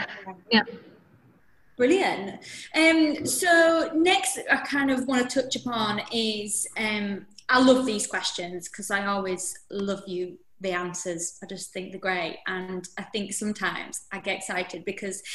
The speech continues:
Speaker 2: they, they, they kind of repeat what, you know, again, what Grad Cracker and what the careers advisors and what we're saying to students a lot. So what I kind of want you to do is give us some advice and some hints and tips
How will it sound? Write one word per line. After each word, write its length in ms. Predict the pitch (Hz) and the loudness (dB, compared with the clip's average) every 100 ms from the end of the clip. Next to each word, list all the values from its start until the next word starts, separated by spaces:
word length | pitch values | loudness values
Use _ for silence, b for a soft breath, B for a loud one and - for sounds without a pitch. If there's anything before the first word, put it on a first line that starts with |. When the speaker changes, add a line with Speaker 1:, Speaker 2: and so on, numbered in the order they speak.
| B B | B B
Speaker 2:
they, 280 | 220 208 - | 4 4 4
they, 220 | 220 220 | 2 4
they 80 | 262 | 2
kind 200 | 254 220 | 2 0
of 140 | 220 B B _ 202 - | 0 B B _ -20 0
repeat 540 | 226 269 277 277 269 | 4 6 8 8 8
what, 200 | 247 - | 6 6
you 80 | 262 | 6
know, 240 | 233 220 | 6 6
again, 300 | 240 247 226 | 6 4 6
what 200 | 220 214 | 4 2
Grad 240 | 262 247 247 | 4 4 4
Cracker 320 | 254 240 240 | 2 2 0
and 80 | 214 | -2
what 100 | 190 | -4
the 60 | |
careers 280 | - 294 302 | 0 4 6
advisors 640 | 277 - 262 247 247 233 214 | 4 2 4 6 6 4 4
and 120 | 214 | 0
what 160 | 226 240 | 2 6
we're 160 | 262 | 6
saying 220 | 254 233 | 4 0
to 100 | 226 | 0
students 400 | 220 226 220 - | 0 0 -2 -4
a 20 | 220 | -2
lot. 400 | 226 214 - B B B | 2 2 0 B B B
So 260 | - 262 | 2 4
what 160 | 247 320 | 8 6
I 80 | 320 | 6
kind 260 | 320 302 | 4 4
of 80 | 294 | 4
want 140 | 269 262 | 2 0
you 80 | |
to 100 | 254 | 0
do 240 | 254 254 226 | 2 2 4
is 200 | 233 247 | 2 0
give 180 | 277 269 | 0 0
us 140 | 285 | 2
some 100 | 277 | 4
advice 580 | 247 262 240 214 220 - | 4 2 2 2 0 -4
and 80 | 214 | -4
some 140 | 226 | 0
hints 340 | 214 294 294 | 4 4 4
and 120 | 262 - | -2 -2
tips 560 | 233 202 - - - | -2 -2 -4 -6 -8